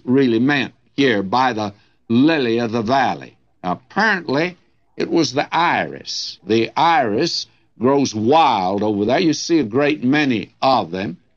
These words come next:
And I'm of the opinion that what you have here is this umbel plant, this iris, and also the proud rose. You have the rose of Sharon, and you have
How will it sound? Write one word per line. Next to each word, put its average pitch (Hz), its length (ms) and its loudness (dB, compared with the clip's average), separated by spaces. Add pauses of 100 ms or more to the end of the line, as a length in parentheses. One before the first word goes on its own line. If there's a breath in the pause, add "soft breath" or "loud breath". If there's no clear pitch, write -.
(320)
And 127 380 0
I'm 135 280 0
of 110 140 -2
the 104 80 0
opinion 113 580 0
that 110 280 -2 (280)
what 170 240 2
you 185 140 2
have 123 400 0
here 107 260 0
is 127 240 -4
this 131 320 -2 (320 soft breath)
umbel 170 600 0
plant, 71 440 -6 (300)
this 110 400 -4 (160)
iris, 131 840 -2 (260)
and 117 460 -2
also 127 640 0
the 104 160 -2 (180)
proud 127 560 0
rose. 104 800 0
You 104 140 -2
have 120 280 0
the 107 200 0 (260 soft breath)
rose 147 560 4
of 117 100 -4
Sharon, 85 720 -4 (640)
and 117 200 -2
you 110 120 0
have 107 440 -2